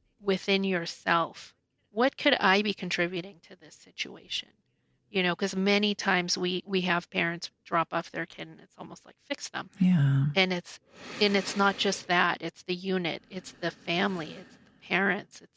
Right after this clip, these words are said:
Speaker 1: the siblings. It's everybody.
Speaker 2: I agree. I c-, I agree. I can see that in our family system. And I've certainly sought out support through the years because it is not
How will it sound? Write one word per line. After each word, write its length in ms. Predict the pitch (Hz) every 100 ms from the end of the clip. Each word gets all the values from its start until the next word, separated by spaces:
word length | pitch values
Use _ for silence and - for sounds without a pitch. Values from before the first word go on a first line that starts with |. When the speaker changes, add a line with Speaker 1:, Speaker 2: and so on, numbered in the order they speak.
| _ _
Speaker 1:
the 60 | - 180
siblings. 340 | 180 151 -
It's 140 | - -
everybody. 440 | 240 240 175 -
Speaker 2:
I 80 | 156
agree. 400 | 160 151 131 135 143
I 140 | - 156
c-, 100 | - -
I 60 | 180
agree. 440 | 185 156 156 160
I 80 | 143
can 180 | 143 143
see 340 | - - 151
that 280 | 147 147 147
in 140 | 147
our 340 | 147 147 151 151 - - -
family 320 | - 156 151
system. 440 | 143 147 - 156 156
And 100 | 147
I've 140 | 147
certainly 520 | - 151 - 160 156
sought 340 | 143 147 143 143
out 300 | 147 - -
support 440 | - 170 - -
through 140 | - 156
the 100 | 143
years 320 | 143 139 143
because 420 | 170 - 160 151 -
it 120 | 160
is 180 | 165 160
not 500 | 143 139 147 170